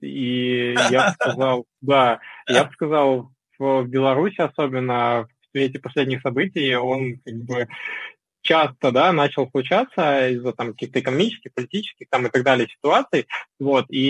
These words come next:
Speaker 1: я всегда говорю, что давайте, во-первых, мы сначала поймём, где этот был рост, что вы подразумеваете под ростом, под резким ростом,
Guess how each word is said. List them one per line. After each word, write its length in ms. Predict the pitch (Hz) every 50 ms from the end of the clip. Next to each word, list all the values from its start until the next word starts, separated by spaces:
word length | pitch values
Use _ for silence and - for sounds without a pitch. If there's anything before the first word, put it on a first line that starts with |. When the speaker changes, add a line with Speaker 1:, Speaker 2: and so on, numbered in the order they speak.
| 135 127
Speaker 1:
я 180 | 131 147 190 190
всегда 760 | - - 175 165 143 147 160 170 170 170 165 160 156 151
говорю, 380 | 143 135 139 135 135 139 147 160
что 180 | - - - 139
давайте, 800 | 131 127 123 123 123 127 135 151 185 190 - - 151 143 135 123
во-первых, 400 | 131 127 - 143 143 135 123 -
мы 120 | 139 135 -
сначала 340 | - 131 - 139 135 127 117
поймём, 560 | - 131 127 131 135 131 123 120 117 113 113 -
где 220 | 120 117 - 135 170
этот 240 | 226 - - 151 131
был 160 | 120 131 131 127
рост, 260 | 120 123 117 110 -
что 180 | - - - 139
вы 60 | 131 131
подразумеваете 640 | 135 123 123 120 135 131 127 127 131 131 127 - - -
под 160 | - 135 120
ростом, 480 | 127 151 196 233 - - - 254 117 113
под 180 | - 135 123 127
резким 460 | 123 139 185 220 220 - - 147 135
ростом, 360 | 135 131 123 - _ -